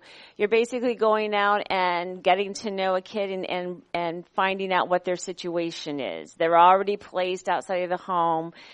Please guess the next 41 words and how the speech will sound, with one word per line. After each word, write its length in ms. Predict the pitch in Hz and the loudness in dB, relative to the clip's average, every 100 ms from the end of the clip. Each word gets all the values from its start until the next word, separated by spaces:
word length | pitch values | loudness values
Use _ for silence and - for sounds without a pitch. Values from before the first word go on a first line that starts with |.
| - | -20
so 640 | - - 165 160 156 165 - | -14 -2 0 2 0 -4 -6
we 160 | 180 | -4
know 240 | 180 170 180 | 0 2 2
they're 160 | 185 | 0
safe, 500 | 185 - 240 190 165 | -4 0 4 4 4
but 120 | 180 180 | 2 2
we 120 | 185 | 0
need 220 | 190 185 | -2 -4
to 120 | - | -6
know 720 | 185 180 180 175 175 175 175 156 | -4 0 2 4 4 2 2 0
what's 240 | 175 175 | -2 -2
going 320 | - 175 170 | -4 -4 -2
on 160 | 160 165 | -2 -2
with 120 | 165 | -2
their 120 | 165 | -2
life, 560 | 160 156 156 156 160 - 170 | 0 2 2 0 -4 -8 -8
and 240 | 160 165 | -6 -4
then 340 | 156 156 160 160 | -4 -4 -8 -8
you 200 | 180 185 | -4 -2
make 400 | 180 170 165 160 | -2 -2 -4 -4
recommendations 800 | 170 175 165 165 165 151 143 - | -4 -4 -6 -4 -6 -8 -14 -12
to 100 | 151 | -14
the 80 | |
court 580 | - - 190 165 151 143 - - - - - | -14 -2 2 4 4 -2 -12 -20 -20 -8 -2
on 200 | 160 160 | 0 0
what's 220 | 156 - | -2 -4
in 60 | 160 | -8
their 100 | 151 | -4
best 320 | 143 156 - | -4 -4 -8
interest. 640 | 165 170 - 80 64 - - - - - - | -10 -8 -6 -4 -6 -8 -20 -20 -20 -20 -6
The 120 | 180 180 | -2 0
difference 580 | 220 240 262 254 226 | 0 -2 -2 -4 -4
with 280 | 202 196 185 - | -4 -4 -2 2
our 240 | 180 202 | 6 4
program 600 | 202 254 208 180 180 180 | 4 0 0 0 -2 -2
than 120 | 170 170 | -2 -2
any 240 | 180 175 | -2 -2
other 180 | 175 170 | -2 -4
volunteer 640 | - 175 185 190 190 220 | -4 0 0 0 -4 -6
program 400 | 226 247 240 247 | -4 -2 -2 -4
is 200 | 240 233 | -6 -8